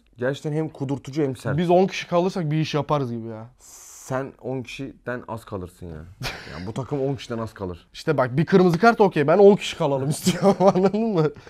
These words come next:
Speaker 1: Ya benim
Speaker 2: Zorlamasınlar.
Speaker 1: takım yine mesela on kişi falan hani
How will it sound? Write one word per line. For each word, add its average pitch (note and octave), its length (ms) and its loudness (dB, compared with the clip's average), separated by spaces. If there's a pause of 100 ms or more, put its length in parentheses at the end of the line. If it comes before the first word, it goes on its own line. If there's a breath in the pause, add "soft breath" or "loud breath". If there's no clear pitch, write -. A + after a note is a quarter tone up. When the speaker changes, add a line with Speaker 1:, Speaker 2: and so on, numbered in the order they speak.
(400 loud breath)
Speaker 1:
Ya C3+ 60 -12
benim C#3 160 -2
Speaker 2:
Zorlamasınlar. E3+ 280 4
Speaker 1:
takım G#3 240 2
yine G#3+ 160 2
mesela G3 260 2
on F#3+ 220 2
kişi F3+ 320 -8
falan F3 340 0 (140)
hani A#2+ 180 -8